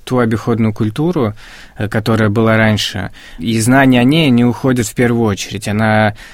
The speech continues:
э, это то, что истончается быстрее всего, и то, что нам сегодня очень сложно себе представить, как люди общались между собой,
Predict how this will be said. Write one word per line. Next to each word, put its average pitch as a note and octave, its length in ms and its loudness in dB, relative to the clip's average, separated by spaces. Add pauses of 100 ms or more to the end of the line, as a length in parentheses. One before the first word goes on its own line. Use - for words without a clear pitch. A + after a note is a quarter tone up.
(160)
э, A2 140 -6
это G#2+ 200 -4
то, C#3+ 180 0
что A2+ 460 0
истончается A#2 720 -2
быстрее A2+ 400 -2
всего, D3 420 -2
и A2+ 240 -4
то, B2+ 420 0
что - 220 -6
нам A2 160 2
сегодня B2 420 -2
очень G#2+ 160 -2
сложно A2 320 -2
себе G#2+ 200 -4
представить, G#2+ 460 -4
как A2+ 240 -4
люди B2 180 0
общались A2+ 500 -4
между A2 220 -4
собой, G#2+ 500 -2